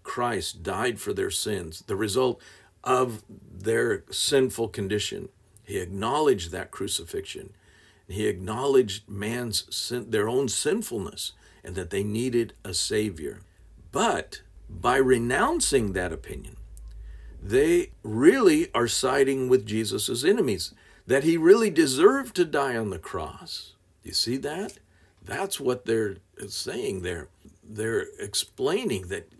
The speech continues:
yes, Jesus deserved that. Now, think of that, because since the original crucifixion, it was done by all of us.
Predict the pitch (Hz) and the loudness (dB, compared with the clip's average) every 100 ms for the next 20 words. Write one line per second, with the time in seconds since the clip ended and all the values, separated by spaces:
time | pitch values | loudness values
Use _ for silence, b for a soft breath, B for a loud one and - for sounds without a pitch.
0 | - - - 90 80 - 123 160 269 190 | -20 -18 -12 -10 -8 -10 -8 -4 -4 0
1 | 117 - - _ _ _ _ - 113 120 | 0 -2 -8 _ _ _ _ -12 -8 -2
2 | 202 214 113 76 - B B B B - | 0 0 -4 -10 -12 B B B B -8
3 | 160 151 - _ _ _ - - 330 330 | -6 -6 -10 _ _ _ -10 -2 -2 0
4 | 139 117 135 180 _ 151 147 185 160 - | 0 0 0 -4 _ -4 0 0 2 2
5 | - 240 254 - 147 151 131 160 208 156 | 4 2 2 -2 2 2 4 4 2 0
6 | 123 107 _ _ _ - - - 196 - | -2 -4 _ _ _ -16 -4 0 2 2
7 | - 196 - - - - _ - 175 202 | 2 2 2 -8 -12 -20 _ 8 10 10
8 | 165 156 120 135 180 185 170 185 - 185 | 8 4 4 0 2 2 2 0 0 2
9 | 190 127 185 - - - | 4 2 0 -8 -10 -10